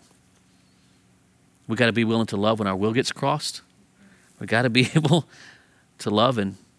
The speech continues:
more than just the good times, but the bad times too. We gotta be able to recognize that th-, there's a brand that we're protecting when we choose to do that.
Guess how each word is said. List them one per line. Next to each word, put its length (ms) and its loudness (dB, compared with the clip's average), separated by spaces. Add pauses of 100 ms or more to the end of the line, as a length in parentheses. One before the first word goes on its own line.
(120)
more 220 0
than 160 0
just 280 -4
the 80 -6
good 220 -2
times, 440 -8 (960)
but 140 -18
the 60 -14
bad 280 0
times 320 -4
too. 260 -8 (840)
We 80 -10
gotta 180 2
be 120 2
able 140 0
to 140 -4
recognize 680 -2
that 120 -12 (500)
th-, 160 -14
there's 220 0
a 60 -2
brand 440 0
that 80 -10
we're 120 -2
protecting 520 -6
when 140 -4
we 80 -2
choose 280 -6
to 100 -6
do 180 -4
that. 220 -14